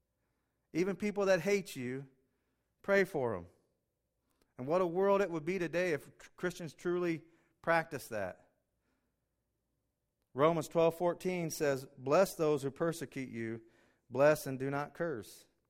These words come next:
And Jesus taught us in Matthew five, "But I say to you, love your enemies, bless those who curse you, do good to those who hate you, and pray for those who spitefully use you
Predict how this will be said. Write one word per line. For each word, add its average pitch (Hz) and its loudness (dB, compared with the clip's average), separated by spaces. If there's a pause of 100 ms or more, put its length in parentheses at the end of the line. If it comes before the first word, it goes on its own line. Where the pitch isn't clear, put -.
(1500)
And 113 -10
Jesus 151 -4
taught 147 4
us 143 -2
in 143 -4
Matthew 151 -2
five, 165 2
"But 135 0
I 143 2
say 170 -2
to 160 -4
you, 131 -2
love 139 6
your 160 2
enemies, 120 -4 (400)
bless 143 4
those 139 0
who 127 -4
curse 120 -4
you, 127 -8
do 131 -4
good 147 2
to 165 0
those 139 2
who 143 -4
hate 123 -2
you, 113 -8 (440)
and 120 -6
pray 156 2
for 147 -2
those 127 2
who 131 -8
spitefully 143 -2
use 120 -6
you 107 -10